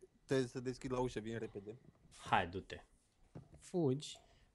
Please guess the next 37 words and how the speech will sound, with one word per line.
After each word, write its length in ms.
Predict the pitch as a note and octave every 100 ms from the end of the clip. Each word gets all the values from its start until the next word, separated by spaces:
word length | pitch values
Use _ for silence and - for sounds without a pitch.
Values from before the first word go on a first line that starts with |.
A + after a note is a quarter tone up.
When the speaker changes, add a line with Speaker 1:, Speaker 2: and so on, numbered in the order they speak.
| - -
Speaker 2:
Uh, 220 | G#2 G#2+
încă 340 | C3 D3 C#3+ D#3+
nu 180 | D#3
dăm. 340 | C3 F#2+ D#2 - _
Și 180 | - -
știi 280 | - - D#3+
Speaker 3:
De 60 | C3
Speaker 2:
de, 180 | - -
de 60 |
Speaker 3:
ce? 120 | C#3 D#3
Speaker 2:
ce? 180 | F3+ - -
Speaker 3:
Nu-i 180 | D3+ D#3+
nimeni 260 | E3+ E3+
cu 80 | D#3+
răspuns 300 | E3 D#3 E3+
corect? 260 | - E3 E3+ - -
Speaker 2:
<coughs> 120 | A#2
Ba 160 | G#2 A2
da. 300 | A#2 F2+ - - - - -
Speaker 3:
Da. 240 | C3+ C3+ C#3+ - -
Speaker 2:
Dar, 420 | A2 C#3+ D3 B2+ A#2+ - _ _
uh, 100 | A#2+ G#2+ G#2 G2+ G2+
având 240 | G2+ G#2+ C#3+
în 60 |
vedere 300 | C3+ C3+ C3+
că 460 | C3+ B2 A#2 A2+ A2
ne-a 180 | G#2 G#2
făcut 460 | G2 G#2+ - B2+ -
Colo 680 | - - A2+ G2 F2 E2+ - - - - - - _
o 640 | G2 F#2+ F#2+ F#2+ F#2+ F#2+
mică, 420 | F#2 G2 G#2 - A#2 G#2+ G#2 G2+ G2 G2 F#2+ F#2
Speaker 3:
Un 80 | B2
mic 160 | C#3 C3+
boost? 320 | C3+ D#3 -
Speaker 2:
un 280 | A2 G#2 G#2
mic 320 | A2 A#2+ -
boost 320 | - A#2+ A#2+